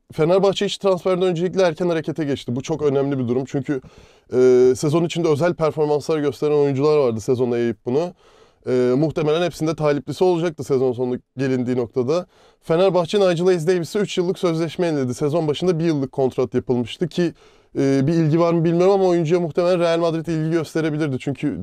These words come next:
e, onlarda da Dişampierre'e benzer bir dört numara profili var. Hani birbiriyle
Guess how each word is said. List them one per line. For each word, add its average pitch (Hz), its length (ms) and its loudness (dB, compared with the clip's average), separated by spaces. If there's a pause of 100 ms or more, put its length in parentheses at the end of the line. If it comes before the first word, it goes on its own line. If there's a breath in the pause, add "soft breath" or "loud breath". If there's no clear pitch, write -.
e, 131 340 4
onlarda 151 420 2
da 147 120 0
Dişampierre'e 143 580 0
benzer 143 320 2
bir 135 80 -2
dört 147 200 2
numara 143 220 2
profili 143 340 -4
var. 123 120 0
Hani 123 180 -2
birbiriyle 139 460 0